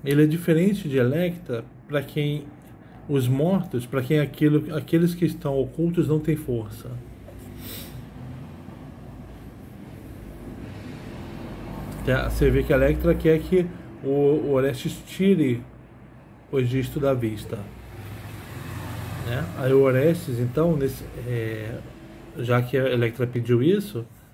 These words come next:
o Orestes vai, quer trazer Egisto pra par-, uma parte oculta do palácio. O Egisto diz: "Se o que você vai fazer é belo,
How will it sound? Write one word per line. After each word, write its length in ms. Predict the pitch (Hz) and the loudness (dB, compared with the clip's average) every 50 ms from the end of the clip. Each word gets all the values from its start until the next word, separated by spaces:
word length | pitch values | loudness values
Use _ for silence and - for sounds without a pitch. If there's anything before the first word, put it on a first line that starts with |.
| - - - - - - - - - - | -20 -20 -20 -20 -20 -20 -20 -20 -16 -8
o 160 | - 127 123 127 | -4 0 2 4
Orestes 580 | 131 127 131 139 151 151 - 175 160 - - - - - - - - | 4 4 4 4 2 2 2 0 0 0 -4 -10 -14 -18 -20 -16 -6
vai, 240 | 131 127 127 135 135 | -2 0 0 0 0
quer 240 | - - - 131 | -2 -2 -2 0
trazer 300 | 127 139 135 123 120 139 | 2 4 4 4 4 4
Egisto 440 | 131 123 120 143 170 170 - - 175 | 4 4 4 2 2 0 2 0 -2
pra 260 | 170 - 165 170 165 | 0 0 0 0 0
par-, 320 | 160 - 160 151 151 160 175 | 0 -2 -2 -2 0 -2 -2
uma 160 | 175 143 127 | -4 -6 -6
parte 300 | - 151 135 123 - - | -4 -4 -4 -2 0 -2
oculta 400 | 143 135 - 139 135 127 127 135 | -2 -2 0 -4 -4 -2 0 0
do 100 | 123 120 | 0 0
palácio. 600 | 123 127 120 110 101 95 98 101 - - - - - _ - - _ _ _ - - _ _ - _ _ _ _ _ _ _ _ _ _ _ _ _ _ _ _ _ _ _ _ - - _ _ _ _ _ _ _ - - - - - _ _ _ - _ - - _ _ _ _ _ _ _ _ _ _ _ _ _ _ _ _ _ _ - _ _ - - | -2 -2 -6 -6 -4 -6 -8 -10 -12 -16 -20 -20 -20 _ -20 -20 _ _ _ -20 -20 _ _ -20 _ _ _ _ _ _ _ _ _ _ _ _ _ _ _ _ _ _ _ _ -20 -20 _ _ _ _ _ _ _ -20 -20 -20 -20 -20 _ _ _ -20 _ -20 -20 _ _ _ _ _ _ _ _ _ _ _ _ _ _ _ _ _ _ -20 _ _ -20 -14
O 100 | - 131 | -6 -2
Egisto 640 | 123 120 117 127 127 123 - - 147 135 131 131 135 | -2 0 0 0 -2 -2 -2 0 2 2 2 2 0
diz: 480 | 127 127 120 120 110 101 98 - - - _ _ _ _ _ _ _ | -2 -4 -4 -4 -4 -4 -6 -10 -16 -20 _ _ _ _ _ _ _
"Se 160 | - - 170 | -4 0 0
o 60 | 170 | 0
que 100 | 170 202 | 2 2
você 220 | 196 185 - 175 | 0 0 4 4
vai 120 | 170 160 156 | 4 4 4
fazer 400 | 156 - 131 113 104 120 110 104 | 2 2 0 2 2 2 2 2
é 20 | |
belo, 480 | 101 101 113 135 160 170 151 127 117 | 2 0 2 2 4 4 4 2 0